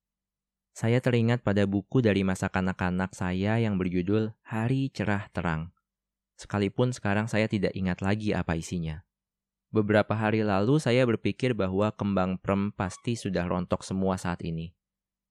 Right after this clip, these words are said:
Tetapi kemarin saya kaget karena semua pohon prem di pekarangan kami berbunga merah meriah. Bertahun-tahun saya tidak pernah melihat pohon-pohon tersebut berbunga seperti itu. Gilang gemilang mengumumkan kehadirannya dengan warna-warni nan cantik."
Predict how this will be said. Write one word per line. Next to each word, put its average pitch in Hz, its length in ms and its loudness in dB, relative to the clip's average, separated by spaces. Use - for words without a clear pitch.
Tetapi 120 400 0
kemarin 113 400 2
saya 113 240 2
kaget 107 480 0
karena 92 240 -2
semua 95 320 -2
pohon 92 400 -2
prem 107 240 0
di 104 160 -4
pekarangan 104 640 -2
kami 110 560 -2
berbunga 104 480 -2
merah 95 480 -2
meriah. 87 480 -6
Bertahun-tahun 113 800 0
saya 143 80 0
tidak 120 240 -2
pernah 120 240 0
melihat 101 400 0
pohon-pohon 101 560 -2
tersebut 104 480 -4
berbunga 113 480 -2
seperti 87 480 -4
itu. 90 240 -8
Gilang 101 400 2
gemilang 98 560 -2
mengumumkan 98 640 -2
kehadirannya 95 720 -2
dengan 87 320 -4
warna-warni 101 880 -2
nan 90 160 -4
cantik." 85 400 -8